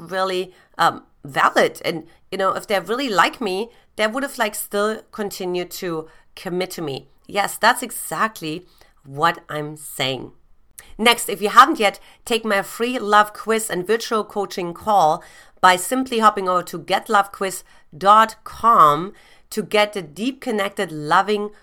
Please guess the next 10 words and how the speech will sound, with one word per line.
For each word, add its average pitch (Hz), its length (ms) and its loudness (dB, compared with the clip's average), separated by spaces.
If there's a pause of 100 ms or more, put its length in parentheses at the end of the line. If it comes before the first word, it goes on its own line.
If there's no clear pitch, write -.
(120)
long-term 196 580 -2
relationship 175 540 -6
that 143 160 -4
you 190 180 -6
desire 208 480 2 (180)
fast 202 640 4
without 156 340 4 (280)
trust - 460 0
issues, 214 680 -4 (160)
frustration, 202 1080 -2